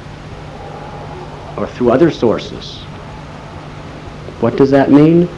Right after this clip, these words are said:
That means the person has been defeated by false pride. His bhakti has been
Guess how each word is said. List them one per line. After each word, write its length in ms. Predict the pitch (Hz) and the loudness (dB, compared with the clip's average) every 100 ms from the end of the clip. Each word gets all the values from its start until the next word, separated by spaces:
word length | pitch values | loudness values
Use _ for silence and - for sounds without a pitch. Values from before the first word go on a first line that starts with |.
| - - - - | -14 -16 -16 -8
That 140 | 127 120 | -2 6
means 300 | 127 127 - | 8 8 6
the 80 | |
person 460 | - - 123 - 117 | 0 4 4 4 0
has 220 | 107 104 | 0 -2
been 240 | - 95 92 | -2 -2 -2
defeated 640 | 92 - - 120 98 87 | -4 -4 4 4 4 2
by 140 | 87 | 0
false 360 | 82 - 82 80 | 0 0 0 -2
pride. 520 | - 73 69 - - - - - - - - - - - - - - - - - - - - - - - - - - - - - - - - - - - - - - - - - - - - - - - - - - - | -6 -4 -4 -6 -12 -14 -16 -16 -16 -16 -16 -16 -14 -14 -14 -16 -16 -16 -16 -16 -16 -14 -14 -14 -14 -16 -14 -14 -14 -16 -16 -14 -14 -16 -16 -16 -16 -16 -16 -16 -16 -16 -16 -16 -16 -16 -16 -16 -16 -16 -16 -16 -16 -8
His 160 | 104 | -8
bhakti 520 | 92 - 104 - 101 87 | -4 0 0 0 -4 -2
has 180 | 92 | -4
been 200 | - 92 | -4 -4